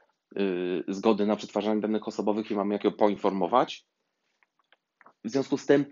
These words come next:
nie musimy, przetwarzając tego typu dane, uzyskiwać zgody i przetwarzać je zgodnie z rodo.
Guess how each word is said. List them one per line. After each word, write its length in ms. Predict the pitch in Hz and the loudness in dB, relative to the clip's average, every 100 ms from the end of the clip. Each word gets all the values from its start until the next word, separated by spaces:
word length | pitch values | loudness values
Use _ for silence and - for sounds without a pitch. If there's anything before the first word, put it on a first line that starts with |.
| 104 | -2
nie 200 | 113 127 | 2 4
musimy, 800 | 127 120 - - 170 123 90 | 2 0 -6 0 2 4 0
przetwarzając 540 | 92 - 113 107 107 104 | -2 -6 -2 0 -2 -2
tego 200 | 104 107 | -4 -2
typu 260 | 104 - | -4 -6
dane, 440 | 101 98 95 117 156 | -2 0 0 -2 -4
uzyskiwać 560 | 110 101 - 127 117 101 | -8 -10 -4 0 0 0
zgody 560 | 101 104 101 104 143 - | -4 0 2 4 2 0
i 60 | |
przetwarzać 540 | - - 104 104 107 107 | -14 -10 -8 -6 -6 -4
je 100 | 104 | -4
zgodnie 440 | 98 92 92 92 | -4 -8 -8 -8
z 60 | 98 | -2
rodo. 300 | 92 - | -2 -2